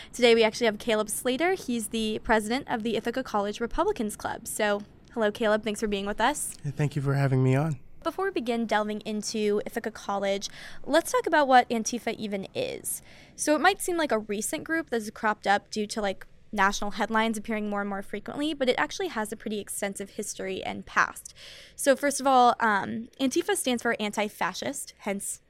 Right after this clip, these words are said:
Speaker 1: Antifa. Um, and what it is, is it's kind of a loosely affiliated, far left-leaning, anti-racist, and obviously anti-fascist group. It appeared, um, less as a title and more as kind of a philosophy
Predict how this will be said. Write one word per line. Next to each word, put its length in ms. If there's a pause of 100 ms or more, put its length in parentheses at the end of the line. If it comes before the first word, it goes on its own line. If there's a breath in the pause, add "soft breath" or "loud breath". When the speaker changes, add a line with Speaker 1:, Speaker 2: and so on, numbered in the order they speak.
(180)
Speaker 1:
Antifa. 580 (520 loud breath)
Um, 400
and 160
what 140
it 100
is, 240
is 320
it's 200
kind 200
of 80
a 20
loosely 460
affiliated, 720 (840)
far 600
left-leaning, 1080
anti-racist, 880
and 140
obviously 600
anti-fascist 920
group. 340 (540 loud breath)
It 100
appeared, 580 (360 soft breath)
um, 320
less 240
as 100
a 100
title 540
and 140
more 160
as 160
kind 160
of 80
a 40
philosophy 920